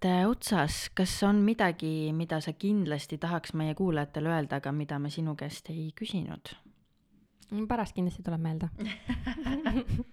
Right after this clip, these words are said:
Speaker 3: Mina ka väga tänan, et sa tulid, äh, jagama, Kirki, täna, et, äh, et väga äge vestlus, midagi teistsugust vahelduseks,
Speaker 2: Nii
Speaker 3: mida
Speaker 2: tore,
Speaker 3: me
Speaker 2: et te kutsusite. Aitäh.
Speaker 3: Jah.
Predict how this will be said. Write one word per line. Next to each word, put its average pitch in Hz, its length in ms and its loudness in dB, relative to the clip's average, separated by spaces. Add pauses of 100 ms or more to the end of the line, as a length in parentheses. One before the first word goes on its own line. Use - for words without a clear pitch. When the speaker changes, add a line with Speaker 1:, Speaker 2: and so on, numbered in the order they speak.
(800)
Speaker 3:
Mina 254 200 0
ka 202 120 0
väga 208 240 0
tänan, 202 320 0
et 175 120 -6
sa 185 80 -4
tulid, 180 440 -2
äh, 175 240 0
jagama, 170 640 -2 (420)
Kirki, 175 400 -4
täna, 180 300 2
et, - 300 -6
äh, 180 720 -4
et 180 200 -12
väga 185 260 -8 (420)
äge 180 220 -6 (100)
vestlus, 180 640 -4 (260)
midagi 190 240 4
teistsugust 185 800 2 (160)
vahelduseks, 185 680 0
Speaker 2:
Nii 196 100 0
Speaker 3:
mida 262 100 6
Speaker 2:
tore, 262 240 8
Speaker 3:
me 214 40 4
Speaker 2:
et - 40 -4
te 196 80 2
kutsusite. 170 640 -2 (100)
Aitäh. 202 240 -2 (380)
Speaker 3:
Jah. 196 320 -4